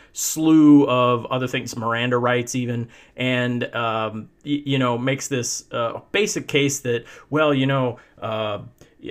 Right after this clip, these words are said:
separate but equal was the law of the land for a long time, and we overruled that. We went against precedent that, so why not go ahead and make precedent, uh, you know, go against precedent here,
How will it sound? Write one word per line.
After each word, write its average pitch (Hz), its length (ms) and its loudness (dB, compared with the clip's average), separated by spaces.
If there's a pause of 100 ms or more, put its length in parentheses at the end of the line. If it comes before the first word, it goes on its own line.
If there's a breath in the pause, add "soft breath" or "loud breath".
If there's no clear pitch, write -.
(120)
separate 180 400 -2
but 123 100 -2
equal 175 380 0
was 123 160 -2
the 120 80 -4
law 123 280 4
of 127 40 2
the 104 80 -6
land 175 360 -4
for 117 140 -4
a 107 60 -2
long 120 260 -4
time, 151 300 -4
and 110 100 -6
we 139 160 2
overruled 120 480 0
that. 147 400 0
We 165 140 -4
went 147 220 0
against 120 420 -8
precedent 98 480 -6
that, 156 280 -2
so 110 180 -8
why 107 240 -4
not 120 340 -4 (320 loud breath)
go 147 180 4
ahead 131 360 2
and 107 100 -6
make 127 200 -2
precedent, 131 640 -4 (220 soft breath)
uh, 107 380 -4
you 131 140 -6
know, 110 160 -4
go 135 180 2
against 127 300 -2
precedent 104 480 -4
here, - 460 -2